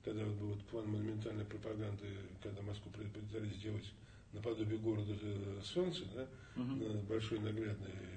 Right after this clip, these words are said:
Speaker 1: э, агиткой. А, о-, он был очень, э, рассержен некоторыми, э, скульптурами. Э, писал, там, призвал, э,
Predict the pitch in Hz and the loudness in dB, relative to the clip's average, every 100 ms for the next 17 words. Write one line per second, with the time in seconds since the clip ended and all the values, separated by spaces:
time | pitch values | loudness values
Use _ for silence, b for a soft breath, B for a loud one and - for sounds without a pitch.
0 | 95 98 101 107 107 104 104 95 92 B | -8 -8 -4 -2 0 -2 -4 -8 -8 B
1 | B B B 110 104 101 101 101 110 107 | B B B -2 0 2 2 2 2 2
2 | 104 104 107 147 127 127 127 123 123 120 | 2 2 4 4 4 4 2 2 0 0
3 | 110 107 104 104 107 104 - 123 107 113 | 0 0 0 0 0 0 2 0 0 -2
4 | 107 B B B - 110 117 104 - 110 | -2 B B B -6 0 0 0 -2 0
5 | 110 104 104 - 107 104 101 101 101 101 | 2 2 0 -2 -4 -2 0 0 -2 -4
6 | - - - - - 120 110 117 143 147 | -8 -10 -10 -10 -4 -2 0 2 2 4
7 | 139 143 - B B B B - 107 101 | 2 -2 -6 B B B B -8 -4 -2
8 | 101 - 107 101 101 104 101 104 104 104 | -4 -6 -4 -2 -4 -4 -2 0 0 0
9 | B B - 113 104 101 98 98 | B B -10 -4 0 0 0 -2